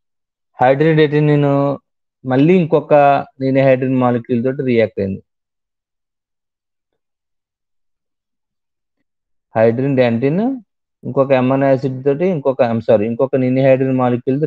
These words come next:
react అయింది. Okay, so with లే-, ammonia అనమాట. Okay, Ammonia అయితే react అయింది ఇక్కడ. Ammonia liberate అయింది. ఎందుకు ammonia ఎక్కడ liberate అయింది?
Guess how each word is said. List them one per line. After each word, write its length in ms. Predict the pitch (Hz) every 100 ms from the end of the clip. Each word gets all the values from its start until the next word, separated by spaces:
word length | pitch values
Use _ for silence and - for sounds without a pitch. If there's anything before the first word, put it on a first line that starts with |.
| 131
react 320 | 117 110 107
అయింది. 280 | 101 101 143 220 - _ _ _ _ _ _ _ _ _ _ _ _ _ _
Okay, 240 | 117 123 185 180 _ _ _ _ _ _ _ 175
so 40 | 160 143
with 200 | 165 190 - - _ _ _ _ -
లే-, 260 | 135 139 131 123 120 117 117 120
ammonia 380 | 127 139 131 113
అనమాట. 260 | 104 98 90 - 120
Okay, 160 | 175 180 _ _ _ _ _ -
Ammonia 420 | 113 127 131 131
అయితే 140 | 131 160 135
react 300 | 117 110 107
అయింది 180 | 98 95
ఇక్కడ. 140 | 92 - _ _ _ _ _ _ _ _ _ _ _ _ _ _ _ _ _
Ammonia 400 | 117 120 127 139 135
liberate 320 | 123 120 120 113
అయింది. 180 | 98 107
ఎందుకు 180 | 117 135 131
ammonia 300 | 135 139 131
ఎక్కడ 120 | 135 135
liberate 300 | 131 139 139
అయింది? 280 | 135 135